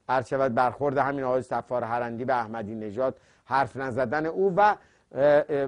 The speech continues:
مسئلهٔ کهریزک و غیره و غیره. سوال این دوست ما این بود که آیا می‌خواهند که یک بازی سیاسی بکنن، مانور سیاسی بکنن و خدای نکرده سر جنبش کلاه بگذارن؟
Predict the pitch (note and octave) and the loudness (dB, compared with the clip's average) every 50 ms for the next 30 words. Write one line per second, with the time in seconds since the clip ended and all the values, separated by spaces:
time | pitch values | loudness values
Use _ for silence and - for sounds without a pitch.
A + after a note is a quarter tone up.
0 | - - D3+ D3 C#3 - D3+ C#3+ D#3 E3 D3+ - - D3 C3+ C3+ C#3 C3 A#2 D3 | -4 -4 -6 -6 -4 -2 -2 0 0 0 0 2 2 2 2 2 0 -2 0 0
1 | D3 - D3+ D3 A#2+ C3+ C#3 C3+ B2+ C#3+ C3+ B2+ C3+ D3+ D#3 F#3 G#3 - - - | 0 0 0 -2 0 0 0 0 2 0 0 2 2 2 4 4 2 2 2 2
2 | F#3+ F3 F#3+ A#3 B3 A#3 A3 G#3 F3+ G3 F3+ - - F3 E3+ E3+ E3+ E3+ E3+ E3+ | 2 4 4 4 2 2 0 0 -2 -6 -8 -8 -8 -8 -6 -6 -6 -4 -4 -4
3 | E3+ - _ F3 F3 - - E3+ E3+ F3+ F#3 F3+ F3 E3+ E3 - _ _ _ _ | -6 -4 _ -2 -2 0 2 2 2 4 4 4 4 2 2 0 _ _ _ _
4 | _ _ _ - B2 C3+ C#3+ C#3 - C#3+ C#3 C3+ C3+ D3 D#3+ E3 D3 _ E3 D3+ | _ _ _ -8 -4 -4 -4 -2 0 2 2 2 2 0 -2 -2 -2 _ -2 0
5 | D3 D#3+ D#3+ D3+ _ _ _ _ _ _ _ G#2+ G#2+ G#2 C3 C3 C3+ C3+ C3 A#2+ | 2 2 0 0 _ _ _ _ _ _ _ -10 -2 4 6 6 8 8 6 4
6 | A2 D3+ F#3+ G3 - - - - C3+ B2 A#2 - - E3 F3+ E3+ E3+ - - D3+ | 2 2 2 2 2 0 -4 -2 -2 -2 -2 -4 -8 -6 -2 -2 -2 0 0 -2
7 | D3+ C#3+ C#3 C#3 C#3 C3+ B2+ B2 B2 A#2+ B2 D3+ E3+ D#3+ D3 D3+ C#3+ A#2 - - | -2 0 -2 -2 -2 -2 -4 -4 -2 -2 0 0 0 2 0 -2 -4 -4 -6 -4
8 | A#2+ A#2+ A#2 A2 - - F3 E3 D#3+ - - C#3+ C3+ C3 C3 B2 - _ _ _ | -4 -4 -4 -4 -6 -8 -4 -4 -4 -2 -2 -2 -2 -2 -4 -6 -8 _ _ _
9 | _ _ _ G#2+ G#2 A2+ A#2 C#3 C#3 - - - - D3 D3+ F3+ F#3 F3+ E3+ D3 | _ _ _ -8 0 4 4 4 4 2 0 -4 -2 0 2 2 2 2 0 -2
10 | - D3+ C3+ C#3 A#2+ D#3 D3 - - D#3+ D3+ D#3 C#3 B2+ C#3+ C3+ C3 B2 C#3+ C#3+ | 0 0 0 0 -2 -4 -4 0 0 0 2 0 -2 -2 -4 -4 -2 -2 -2 -2
11 | - _ _ _ _ _ _ _ _ - - C#3 C3+ D#3 F#3 G3+ F3 C#3+ A#2 B2+ | -4 _ _ _ _ _ _ _ _ -4 -2 2 6 6 6 6 4 0 -2 -2
12 | C3+ A#2 A2 A#2+ B2+ B2 A#2 B2 A#2+ A#2+ A#2 | -2 -2 0 0 0 2 2 2 0 -2 -4